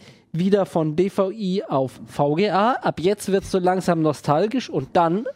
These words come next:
einer meiner Lieblingsfavoriten, können wir hier über dip-Schalter auswählen, welches Monitor-Bildformat wir über R G B analog herausgeben.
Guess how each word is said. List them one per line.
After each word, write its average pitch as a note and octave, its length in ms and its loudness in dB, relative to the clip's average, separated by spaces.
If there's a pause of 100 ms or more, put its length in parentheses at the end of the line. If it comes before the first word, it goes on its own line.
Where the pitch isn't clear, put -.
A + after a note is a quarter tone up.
(160)
einer D#3+ 220 2
meiner D3+ 220 2
Lieblingsfavoriten, D3 1000 -2 (360)
können F#3 280 2
wir E3+ 140 -2
hier A#3 320 0
über F3+ 240 -2
dip-Schalter E3+ 1000 0
auswählen, F#3 760 0
welches F3+ 340 0
Monitor-Bildformat E3+ 1400 0 (400)
wir G3 180 2
über G3 180 2
R F3+ 220 2
G F3 160 0
B E3 240 0
analog D#3+ 460 2
herausgeben. A#2 680 -4